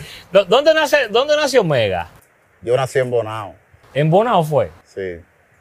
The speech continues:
Speaker 2: En la doce de julio, número dieciséis, en Bonao.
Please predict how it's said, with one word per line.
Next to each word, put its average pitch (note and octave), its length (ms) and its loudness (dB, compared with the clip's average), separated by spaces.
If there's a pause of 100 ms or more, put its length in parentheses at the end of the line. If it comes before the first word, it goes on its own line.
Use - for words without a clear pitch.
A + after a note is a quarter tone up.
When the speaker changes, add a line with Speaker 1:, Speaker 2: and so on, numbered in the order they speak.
(160)
Speaker 2:
En G#2+ 220 -6
la G#2 240 -4
doce A#2+ 300 -2
de C3 100 2
julio, B2+ 300 0
número A#2+ 280 -6
dieciséis, A2 800 -8
en G2 160 -12
Bonao. F#2+ 420 -8